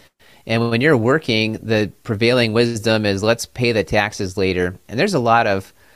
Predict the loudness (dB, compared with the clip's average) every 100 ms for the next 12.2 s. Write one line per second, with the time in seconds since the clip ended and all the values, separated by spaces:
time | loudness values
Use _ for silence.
0 | _ _ -4 0 0 0 0 2 2 2
1 | 0 -2 -2 -2 -2 0 0 0 -8 _
2 | _ _ -2 -2 -2 -2 0 2 2 0
3 | 0 2 2 2 -4 -12 -6 -4 -4 -2
4 | -2 0 0 0 -6 _ -4 -2 -2 -2
5 | 2 2 0 -10 -16 -10 -2 -2 -2 -2
6 | -2 0 -4 -2 -4 -2 -2 -4 -6 _
7 | -20 -20 -10 0 2 2 2 2 2 0
8 | -2 -6 -8 -4 0 0 -2 -4 -2 0
9 | 0 -4 _ -20 -20 _ _ -12 -2 0
10 | 0 -2 -2 -2 -2 0 -2 -2 -4 -4
11 | -6 -4 -4 -2 0 0 0 0 -2 -4
12 | -4